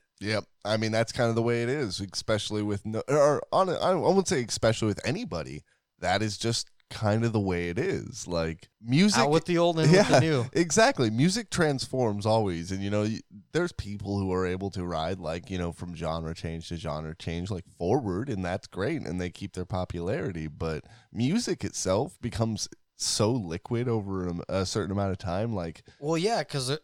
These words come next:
Speaker 1: you can't
Speaker 2: kids are
Speaker 1: play this
Speaker 2: always, young people are always looking for those songs that'll piss off the old folk, too.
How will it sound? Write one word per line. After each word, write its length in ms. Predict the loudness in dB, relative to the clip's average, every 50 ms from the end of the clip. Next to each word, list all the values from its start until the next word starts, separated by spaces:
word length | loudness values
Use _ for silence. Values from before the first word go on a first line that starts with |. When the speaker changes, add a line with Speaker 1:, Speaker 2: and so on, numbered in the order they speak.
| _
Speaker 1:
you 100 | -10 -10
can't 260 | -8 -2 4 6 6 6
Speaker 2:
kids 120 | 6 4
are 40 | 2
Speaker 1:
play 100 | 4 4
this 40 | 6
Speaker 2:
always, 320 | 6 6 6 4 2 0 -4
young 300 | -4 -2 0 0 0 -2
people 280 | -2 -2 -2 0 2 2
are 120 | 2 2
always 320 | 4 4 4 4 4 2 2
looking 260 | 0 0 0 -2 -4
for 240 | -2 0 0 0 2
those 380 | 4 4 4 4 2 2 0
songs 500 | 0 0 2 2 4 4 2 2 0 -2
that'll 240 | 0 -2 0 0 -2 -4 -4
piss 240 | -4 -2 -2 0 0
off 220 | 2 0 0 0
the 140 | 0 2 2
old 180 | 4 4 2 2
folk, 300 | 0 0 2 0 0 -2
too. 400 | -4 -4 -2 -2 -2 -4 -6 -8